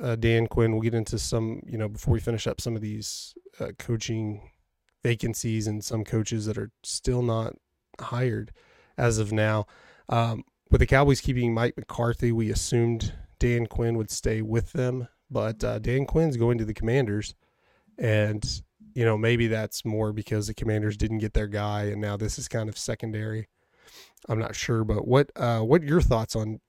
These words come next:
Dan Quinn as a Cowboys fan, and what do you think Commanders fans are thinking right now?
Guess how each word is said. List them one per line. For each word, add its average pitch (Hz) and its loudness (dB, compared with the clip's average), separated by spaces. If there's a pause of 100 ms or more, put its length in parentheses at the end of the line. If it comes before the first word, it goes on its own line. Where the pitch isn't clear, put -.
(120)
Dan 113 2
Quinn 113 0
as 123 2
a 117 -2
Cowboys 110 -2
fan, 113 0
and 110 2
what 117 0
do 113 -8
you 107 -2
think - -2
Commanders 113 -4
fans - -10
are - -10
thinking - -8
right - -12
now? - -16